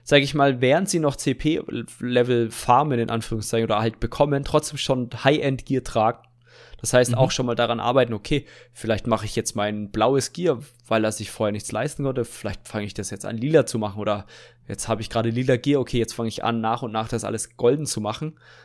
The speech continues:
Speaker 1: weil ich davon ausgehe, dass ich das eine Zeit lang tragen kann. Ähm,
Speaker 2: Mhm.
Speaker 1: und das finde ich eigentlich deutlich angenehmer als früher die Veteranenränge.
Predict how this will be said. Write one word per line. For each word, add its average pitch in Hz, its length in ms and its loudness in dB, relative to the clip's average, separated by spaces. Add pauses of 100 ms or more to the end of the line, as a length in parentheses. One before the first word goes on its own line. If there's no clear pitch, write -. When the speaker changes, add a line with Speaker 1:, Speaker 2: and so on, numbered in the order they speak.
(120)
Speaker 1:
weil 110 80 0
ich 110 60 -2
davon 117 260 -2
ausgehe, 120 460 0
dass 113 180 2
ich - 80 -12
das - 380 -6
eine 110 160 -2
Zeit 117 260 0
lang 107 160 -2
tragen 120 400 0
kann. 120 300 -4 (1120)
Ähm, 113 300 2
Speaker 2:
Mhm. - 80 -4
Speaker 1:
und 113 580 -6 (320)
das - 140 -6
finde 147 140 0
ich 139 140 -2
eigentlich 127 440 -2 (160)
deutlich 131 420 4
angenehmer 120 440 2
als 110 160 0
früher 117 200 2
die 104 100 -2
Veteranenränge. 104 760 -6